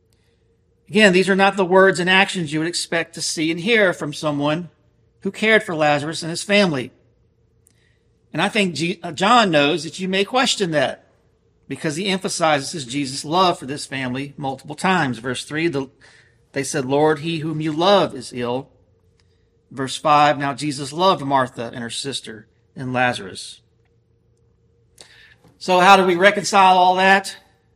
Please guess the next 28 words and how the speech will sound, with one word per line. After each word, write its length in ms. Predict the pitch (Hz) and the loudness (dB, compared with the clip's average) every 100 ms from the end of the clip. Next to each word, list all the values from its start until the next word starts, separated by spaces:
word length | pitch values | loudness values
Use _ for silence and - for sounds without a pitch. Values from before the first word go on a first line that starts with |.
| _ _ | _ _
How 120 | 170 | -4
do 60 | 180 | -2
we 80 | 180 | 0
make 180 | 175 151 | 0 0
sense 440 | - 202 196 196 | 0 2 2 0
of 100 | 139 | -8
Jesus 480 | 147 185 156 180 160 | -6 -6 -4 -8 -8
intentionally 520 | 135 196 202 180 170 | -6 -4 -4 -4 -6
delaying 600 | 151 143 170 185 196 190 _ _ _ _ _ _ _ _ _ _ _ _ - | -4 0 2 2 0 -4 _ _ _ _ _ _ _ _ _ _ _ _ -14
and 120 | 147 | -6
being 220 | 160 160 | -2 -2
glad 380 | 127 139 165 175 | 0 2 4 4
that 100 | 165 | 0
he 80 | 143 | -6
was 160 | 135 127 | -6 -2
not 240 | 160 160 | -2 -2
there 220 | 156 151 | -4 -2
sooner? 520 | - 170 185 196 208 _ _ _ _ _ _ _ _ _ _ _ - | -2 -2 0 0 -2 _ _ _ _ _ _ _ _ _ _ _ -6
Well, 160 | 165 | 0
we 120 | 175 | 2
learned 240 | 175 185 170 | 2 2 0
a 20 | |
valuable 480 | 160 180 196 185 175 | 4 6 8 4 2
lesson 380 | 202 196 180 160 | 2 2 0 -2
in 80 | |
all 200 | 147 135 | 0 2
of 80 | 131 | 2
that, 460 | 135 143 185 _ | 4 2 2 _